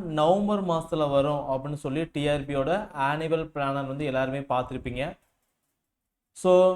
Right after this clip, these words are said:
நம்முடைய இன்ஸ்டிடியூஷன்ல வரக்கூடிய பி ஜி டி ஆர் பி எக்ஸாம்க்காக, ஓகேங்களா, பி ஜி டி ஆர் பி எக்ஸாம்க்காக நாம புதுசா ஒரு டெஸ்ட் பேஜ் ஆனது ஆரம்பிக்க போறோம்.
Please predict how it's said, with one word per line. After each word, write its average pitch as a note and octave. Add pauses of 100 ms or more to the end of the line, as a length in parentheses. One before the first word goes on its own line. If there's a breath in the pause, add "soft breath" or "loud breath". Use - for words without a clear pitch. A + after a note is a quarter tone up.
(140)
நம்முடைய F#3
இன்ஸ்டிடியூஷன்ல E3+ (920)
வரக்கூடிய D#3+ (420)
பி F3+
ஜி F3
டி F3
ஆர் D#3
பி C#3+
எக்ஸாம்க்காக, C#3 (360)
ஓகேங்களா, C#3 (140)
பி D3
ஜி C#3+
டி D3
ஆர் C3
பி C3
எக்ஸாம்க்காக B2+ (880)
நாம D#3
புதுசா F3
ஒரு F3
டெஸ்ட் D3+
பேஜ் D#3+
ஆனது D3
ஆரம்பிக்க C3
போறோம். C#3